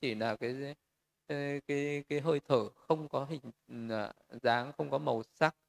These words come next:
mà nó chỉ có cái sự xúc giác thôi. Thì mình phải quan, cái lúc quan sát hơi thở thì chỉ quan sát cái sự xúc giác, xúc chạm đấy thôi, chứ không quan sát đến hình tượng. Sau này nó xuất hiện quang tướng rồi thì mình mới quan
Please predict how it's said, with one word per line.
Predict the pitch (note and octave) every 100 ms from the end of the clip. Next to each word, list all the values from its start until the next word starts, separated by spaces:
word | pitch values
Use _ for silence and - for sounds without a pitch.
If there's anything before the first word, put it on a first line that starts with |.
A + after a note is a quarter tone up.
| _ _ _ -
mà | A#2+ A2
nó | A#2 A#2+
chỉ | - A#2+ G#2
có | - G#2+ A2+
cái | C#3 -
sự | D3
xúc | - F3+ F3
giác | D#3 D#3+ -
thôi. | D3+ C#3+ - _ _ _ -
Thì | B2
mình | A#2+ A#2 A2+
phải | A2+
quan, | C3+ C3+ C3+ _ - C#3
cái | C3+
lúc | D#3 F3+
quan | D3+ C#3
sát | D#3 D#3+
hơi | D3
thở | C#3 A#2 G#2+ -
thì | A#2 A#2
chỉ | A2
quan | - C#3 C3
sát | D3+ D#3
cái | D3+
sự | D3+ -
xúc | - _ -
giác, | D3+ D#3 -
xúc | - -
chạm | C3+ A#2+
đấy | A#2
thôi, | C#3 C3+ _ _ _ _ -
chứ | B2+ -
không | C#3+
quan | C#3+ C3+
sát | D3 D3
đến | C3 C3
hình | C#3 A#2+ -
tượng. | C3 B2 _ _ _ _ _ -
Sau | C#3
này | B2
nó | A#2
xuất | - D#3+
hiện | D#3+ D3+
quang | - C3+ B2+
tướng | C3 A#2+
rồi | D3 B2+
thì | A#2+
mình | A#2 A2
mới | A2
quan | - C3